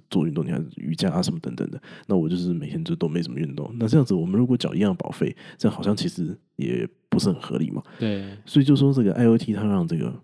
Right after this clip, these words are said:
Speaker 1: 保险公司它能够区分出这个风险的差异，那它就其实这样好像它就可以就是得到更好的客户，然后就，呃，就是，就是等于说它可以给他们更便宜，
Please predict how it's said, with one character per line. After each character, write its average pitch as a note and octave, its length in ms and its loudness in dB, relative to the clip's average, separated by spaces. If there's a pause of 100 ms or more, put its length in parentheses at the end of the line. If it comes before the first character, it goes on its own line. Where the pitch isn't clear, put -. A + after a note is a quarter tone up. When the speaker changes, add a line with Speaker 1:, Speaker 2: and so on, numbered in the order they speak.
(160)
Speaker 1:
保 D3+ 160 2
险 E3 180 2
公 - 140 -4
司 - 120 -8
它 E3+ 80 -6
能 E2+ 100 -4
够 F2 100 0
区 - 260 -2
分 E2+ 160 0
出 D#2+ 200 0
这 E2 100 -2
个 - 300 -6
风 E2+ 200 -2
险 - 140 -2
的 - 60 -6
差 - 300 -4
异， - 140 -8 (300)
那 - 80 2
它 C3 80 6
就 D3 100 6
其 E3 240 6
实 E3+ 300 4
这 F3 100 2
样 C#3+ 80 6
好 C3+ 140 -2
像 A2 160 -2
它 G#2 140 -2
就 B2+ 120 2
可 G#2+ 160 -2
以 F2+ 80 0
就 E2+ 160 -6
是 E2+ 100 -4
得 D#2+ 160 -2
到 G2 160 2
更 B2 180 -2
好 - 180 -10
的 - 80 -6
客 - 180 0
户， - 220 -2 (300)
然 E2+ 120 0
后 G2+ 80 4
就， G3 220 6 (180)
呃， - 240 -4 (360)
就 F#3+ 100 0
是， F3 120 -10
就 - 140 0
是 F2 60 0
等 - 140 -4
于 - 40 -6
说 F#2+ 120 -4
它 F3+ 80 0
可 F2+ 80 -4
以 F2 40 -2
给 - 100 -10
他 C2 40 -8
们 D#3 80 -6
更 D2+ 140 0
便 - 260 -2
宜， - 140 -8